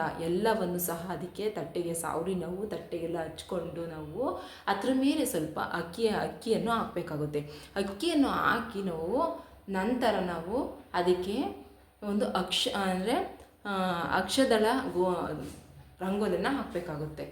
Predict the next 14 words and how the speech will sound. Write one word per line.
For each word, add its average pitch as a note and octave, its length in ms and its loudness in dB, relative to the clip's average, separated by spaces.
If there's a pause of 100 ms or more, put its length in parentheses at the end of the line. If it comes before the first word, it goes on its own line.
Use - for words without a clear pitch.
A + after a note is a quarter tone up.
(260)
ಆ G3+ 100 2
ರಂಗೋಲಿನ G#3+ 580 4
ಹಾಕ್ಕೊಂಡು F3 520 -2
ನಾವು D#3+ 280 -2
ಅದ್ರ D#3+ 340 2
ಮೇಲೆ F#3 300 4
ನಾವು D#3+ 340 -2
ಇದನ್ನ E3+ 360 -2 (460)
ಒರೆಸಿರ್ತೀವಲ್ವಾ, F3+ 800 0 (180)
ಇದನ್ನ G3 320 0
ಇಟ್-, G3+ 360 -6
ಇದನ್ನ F#3+ 340 -4
ಒಂದು F#3 220 2
ಬಟ್ಟೆಯಲ್ಲಿ, F3+ 760 0